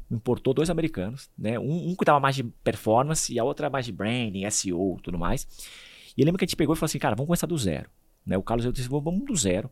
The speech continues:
vamos recrutar do zero." Aí o que a gente fazia? Tá, a gente ia nas faculdades, ia na Poli, no ita, no ime,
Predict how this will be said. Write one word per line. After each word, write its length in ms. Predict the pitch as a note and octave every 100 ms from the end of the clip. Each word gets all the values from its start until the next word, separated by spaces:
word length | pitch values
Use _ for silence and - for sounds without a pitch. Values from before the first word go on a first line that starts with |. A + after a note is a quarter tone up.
| _
vamos 160 | C#3 E3+
recrutar 320 | F3+ D3 C#3+
do 80 | D#3+
zero." 300 | A2 E2+ - _ - _ -
Aí 100 | D3
o 20 |
que 60 | -
a 20 |
gente 80 | C4
fazia? 400 | G3 A2+ F2+ E2+ - - -
Tá, 80 | -
a 40 |
gente 100 | A2+
ia 40 | D#3
nas 120 | D#3
faculdades, 600 | D#3+ D#3+ G#2 A2+ B2+ -
ia 100 | G2+
na 100 | A2
Poli, 560 | - F#2 F#2+ F2+ E2+ - -
no 180 | A2+ F#2
ita, 360 | F2+ F2+ -
no 160 | F2+ A2
ime, 300 | G2 A#2 C#3+